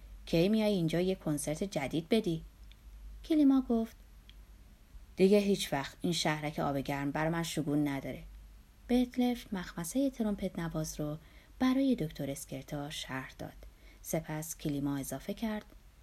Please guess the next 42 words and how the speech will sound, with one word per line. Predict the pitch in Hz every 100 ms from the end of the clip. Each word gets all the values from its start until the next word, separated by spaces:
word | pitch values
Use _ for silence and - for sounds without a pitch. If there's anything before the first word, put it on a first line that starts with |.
| - - - 170
"می‌خوام | 165 185
از | 170 -
شما | 156 160
تقاضا | 156 147 135 147
کنم | 170 156 151
به |
من | 135 143
کمک | 156 135 135 139
کنین. | - 131 127 - - - - -
اول | 220 240
می‌خوام | 220 190 185
بدونم | 180 180 165 156
واقعاً | 147 139 139 139
حامل | - 139 127
است | 127 131 -
یا | 120
نه. | 113 -
شاید | - 220
فقط | - 156 156 160
یه | 143
تأخیر | 147 - 123 - 147
در | 139 123
عادت | 123 131 -
باشه. | 131 - - - - - - - - 185
یا |
اینکه | 190 196 202 185
داره | 170 147
برای | 143 135
من | 139 160
فیلم | - 170 156
بازی | 127 -
می‌کنه. | 120 - - - - - - - - -
یه | 254
بار | 247 226
نیز | 220 -
قبلاً | 147 143
این | 156 175
جریان | 160 139 147 156
به |
سر | 151 143 143
من | 147 143
اومده. | 131 - 131